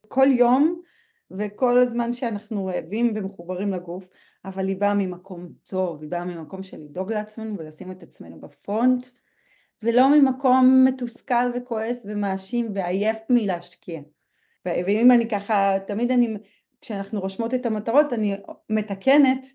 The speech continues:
את המשפט הזה של "אני רוצה שקט מהתעסקות מאוכל", ואני אומרת, "אני רוצה שקט מהתעסקות שלילית, או לא מיטיבה עם האוכל". אבל כן חשוב ש-,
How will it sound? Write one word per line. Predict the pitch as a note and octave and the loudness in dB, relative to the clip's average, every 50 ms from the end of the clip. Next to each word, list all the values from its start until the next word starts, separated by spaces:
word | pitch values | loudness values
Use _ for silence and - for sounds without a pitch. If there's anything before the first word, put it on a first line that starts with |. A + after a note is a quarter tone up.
| _ _ _ _ _ - | _ _ _ _ _ -12
את | F#3+ F#3+ G3+ | -8 -6 -4
המשפט | F#3+ F#3+ F#3 F#3 - - - G#3 G3+ - | -2 -2 -4 -4 -6 -2 -2 -2 0 -2
הזה | G#3 G3 E3+ F3 F#3+ F#3 F3+ F#3 - - _ | -4 -6 -4 -2 -2 -2 -2 -6 -12 -16 _
של | - G#3 F#3 | -6 -4 -2
"אני | F#3 F#3+ F#3+ | -2 -2 -2
רוצה | F#3 F#3 F#3 - G#3+ | -4 -4 -6 -8 -8
שקט | G#3 - A3 G#3 - A3 - | -8 -8 -10 -10 -10 -10 -8
מהתעסקות | G#3 F#3+ F#3+ F#3+ F#3 - - - - F#3+ F#3 - | -6 -6 -6 -8 -10 -16 -16 -16 -14 -14 -12 -12
מאוכל", | F3+ E3+ F#3 A#3 A#3+ - A3 G#3+ A3 A#3 - - - G#3 _ - | -8 -6 -6 -6 -4 -4 -4 -4 -4 -6 -10 -16 -20 -20 _ -6
ואני | F3 G3 F#3+ F#3+ F#3+ | -4 -2 0 0 0
אומרת, | F#3+ F#3+ F#3+ F#3+ F#3+ F#3+ - _ - | -2 -2 -2 -4 -4 -8 -12 _ -6
"אני | G3 G3 | -4 -4
רוצה | G3 G3 - B3+ | -4 -4 -4 -6
שקט | B3 - - - A3+ A3+ - A#3+ A#3+ | -6 -6 -8 -10 -8 -6 -6 -6 -6
מהתעסקות | F#3 E3+ - F3 - - _ G#3 G#3 G3+ | -8 -12 -12 -16 -18 -12 _ -8 -8 -8
שלילית, | - - - - F#3+ F3 F3 E3 E3+ F#3 F#3+ D3+ C3 - _ _ _ _ _ _ - | -10 -14 -14 -12 -10 -8 -8 -6 -4 -4 -6 -6 -8 -14 _ _ _ _ _ _ -4
או | F3+ F#3+ | 0 2
לא | F#3+ G3+ G3+ | 2 4 4
מיטיבה | G#3 G#3+ G3+ F#3+ - - G3 F3 E3 E3+ F3 D#3 D3 C3+ - _ _ _ _ - | 4 2 0 -2 -4 -8 -8 -6 -4 -4 -6 -6 -8 -10 -16 _ _ _ _ -12
עם | E3 E3+ E3+ | -12 -10 -10
האוכל". | E3 D#3+ D3+ D3+ C#3+ C3 - C#3+ C#3+ C#3+ C3+ - - - _ _ - | -8 -8 -8 -10 -10 -12 -14 -14 -14 -14 -16 -18 -20 -20 _ _ -14
אבל | - E3+ D#3 F3+ F3 F3 F3 | -14 -8 -6 -6 -6 -6 -2
כן | - B3+ C4 C4+ D4 C#4+ C#4 C#4+ | 2 4 6 6 6 4 2 0
חשוב | D4+ C4 D4 C4+ B3+ | -2 -6 -6 -6 -8
ש-, | B3 - - | -6 -6 -4